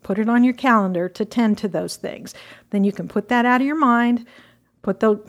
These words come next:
and put them out of sight. The immediate obje-, objective here is to create a clean, distraction-free space for focused working.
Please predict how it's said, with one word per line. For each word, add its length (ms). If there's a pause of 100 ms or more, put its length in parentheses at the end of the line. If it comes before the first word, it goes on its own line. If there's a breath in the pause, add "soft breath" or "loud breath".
and 160
put 160
them 140
out 120
of 80
sight. 480
The 120
immediate 640
obje-, 360
objective 640
here 240
is 240
to 100
create 460
a 60
clean, 720
distraction-free 1080
space 540
for 180
focused 520
working. 540